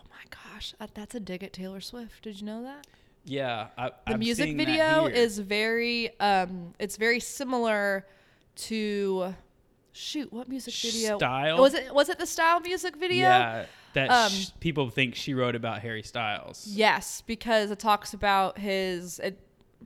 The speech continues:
Speaker 1: her song talks about the airplanes, like, going
Speaker 2: Mm.
Speaker 1: around in circles, and he has an
Speaker 2: Right.
Speaker 1: airplane tattoo.
Speaker 2: Right.
Speaker 1: White t-shirt. Harry was the king of white t-shirts back
Speaker 2: Yeah.
Speaker 1: in the day before he started wearing bell bottoms. Um,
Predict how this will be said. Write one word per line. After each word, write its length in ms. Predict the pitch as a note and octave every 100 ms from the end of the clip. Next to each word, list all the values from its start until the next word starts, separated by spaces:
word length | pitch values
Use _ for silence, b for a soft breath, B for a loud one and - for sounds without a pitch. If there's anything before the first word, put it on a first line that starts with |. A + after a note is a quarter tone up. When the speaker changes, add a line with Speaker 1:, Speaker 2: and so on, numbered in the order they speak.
| - -
Speaker 1:
her 240 | C4+ D#4
song 500 | - B3+ A3+ G#3+ G3+
talks 380 | A3+ G#3 G3+ -
about 640 | F#3+ G3 G3 F3+ - F#3+
the 440 | F#3+ F#3 F3 E3+ F3+ -
airplanes, 1040 | G3 G#3+ A3 - A#3+ A#3 A#3+ A#3+ A#3 - - A3
like, 220 | G3 G3
going 240 | G#3 G#3 G#3+
Speaker 2:
Mm. 40 |
Speaker 1:
around 180 | G#3 G#3
in 100 | G#3
circles, 380 | - A3 A3+ A3+
and 100 | G3
he 100 | G3+
has 200 | F#3+ A#2
an 60 |
Speaker 2:
Right. 60 | C#3+
Speaker 1:
airplane 400 | F#3+ F#3+ G3+ G3
tattoo. 640 | G3+ E3 - - E4 D#4+ G3
Speaker 2:
Right. 240 | A#2 A2 B B
Speaker 1:
White 320 | - A#3+ A#3 -
t-shirt. 680 | C4 B3+ - B3+ B3 -
Harry 260 | G3+ A3 G#3+
was 200 | G#3+ G3
the 100 | F#3
king 280 | - A3+ A3+
of 140 | G#3+
white 240 | A3 G#3+ -
t-shirts 480 | A#3 A3 A3+ G#3
back 220 | A#2 G3 F#3+
Speaker 2:
Yeah. 80 |
Speaker 1:
in 60 | F#3+
the 80 | F3
day 460 | F3 B3+ C4 B3+ B3
before 300 | G#3 - G#3
he 60 |
started 280 | G3+ G#3 F#3+
wearing 360 | F#3 F3+ F3 F3
bell 280 | - A3+ A3+
bottoms. 880 | A3+ A#3 A3+ A3+ A3+ A3+ G#3+ - - _ -
Um, 560 | F#3+ F3+ E3+ E3 E3+